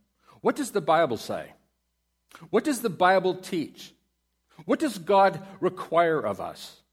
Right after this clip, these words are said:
What is it that we as Christians need to do, need to believe?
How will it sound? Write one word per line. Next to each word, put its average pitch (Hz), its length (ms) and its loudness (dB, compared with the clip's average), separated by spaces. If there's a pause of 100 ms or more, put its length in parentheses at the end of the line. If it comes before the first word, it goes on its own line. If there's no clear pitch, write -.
(800)
What 254 200 4
is 349 180 2
it 247 160 2
that 208 140 4
we 240 320 2
as 185 240 0
Christians 185 600 -4
need 202 320 0
to 220 80 -4
do, 156 480 0
need 190 240 -4
to 208 80 -4
believe? 147 600 -4